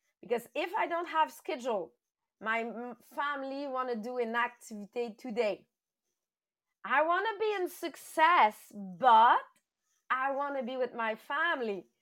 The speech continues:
I'm self-entrepreneur. I can choose my schedule. What can happen at the beginning? You will choose your family, but you won't do your task. Right now, they know, "Yes,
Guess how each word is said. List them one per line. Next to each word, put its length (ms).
I'm 200
self-entrepreneur. 1400
I 120
can 240
choose 380
my 180
schedule. 640
What 200
can 160
happen 400
at 120
the 80
beginning? 520
You 160
will 220
choose 360
your 140
family, 520
but 240
you 120
won't 340
do 80
your 280
task. 560
Right 220
now, 260
they 200
know, 360
"Yes, 720